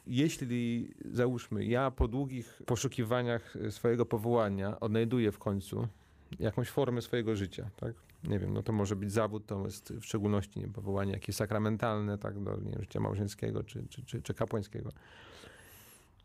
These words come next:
I retrospektywnie, tak, jak patrząc wstecz, y, widzę, że w pewnym sensie moje jakieś poczucie braku, tak, to, co w ogóle mnie wprawiło w ruch, który skończył się wyborem tego powołania,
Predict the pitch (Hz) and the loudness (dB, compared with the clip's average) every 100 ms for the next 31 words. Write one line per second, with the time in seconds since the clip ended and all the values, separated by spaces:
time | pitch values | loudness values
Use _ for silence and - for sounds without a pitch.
0 | - - - 123 135 143 139 143 135 170 | -20 -18 0 4 4 4 2 2 2 2
1 | 147 110 98 117 120 - _ _ _ _ | 2 2 2 2 -2 -12 _ _ _ _
2 | _ - - 131 131 117 147 151 135 - | _ -8 -2 0 2 4 4 2 -2 -4
3 | - 107 92 - - _ - 123 110 107 | 2 2 2 -8 -20 _ -8 0 0 0
4 | 110 113 165 107 95 98 - - 101 110 | 2 4 4 4 2 0 -6 -6 -2 2
5 | 117 110 110 113 _ _ _ _ _ - | 2 2 0 -4 _ _ _ _ _ -8
6 | - 139 135 135 147 147 - 135 131 - | 2 4 4 4 2 2 4 2 2 -2
7 | _ - - 127 131 139 135 131 127 90 | _ -6 2 4 4 4 4 4 2 -2
8 | - 104 - - 120 127 127 110 131 113 | -2 -2 -2 -2 0 2 0 2 2 0
9 | 104 117 117 165 165 147 147 139 - 139 | -6 -6 0 2 2 0 2 2 2 2
10 | 147 156 123 131 165 131 - - - - | 4 4 4 4 4 2 -4 -18 -20 -4
11 | 127 135 - 175 - 113 113 117 110 113 | 0 2 4 2 2 -4 -2 0 0 0
12 | 110 107 101 107 104 101 107 151 | 0 -2 -2 0 2 2 2 0